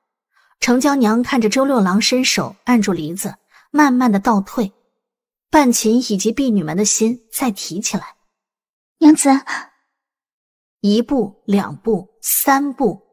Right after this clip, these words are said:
Speaker 1: 四步，五步。周六郎看着那女人，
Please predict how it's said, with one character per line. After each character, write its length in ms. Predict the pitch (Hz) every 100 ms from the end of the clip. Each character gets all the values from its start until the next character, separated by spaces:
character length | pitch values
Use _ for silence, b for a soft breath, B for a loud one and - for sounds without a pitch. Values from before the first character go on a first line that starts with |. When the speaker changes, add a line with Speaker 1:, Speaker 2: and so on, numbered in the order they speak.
| _ -
Speaker 1:
四 500 | - - 349 294 175
步， 280 | 175 - _ _ _ -
五 160 | 202 -
步。 280 | - 262 233 _ _ _ _ _ _ _ _ _ _ -
周 160 | 302
六 160 | 302 277
郎 280 | 208 196 240
看 240 | - 320
着 120 | 247
那 100 | 220
女 180 | 208 170
人， 300 | 147 143 190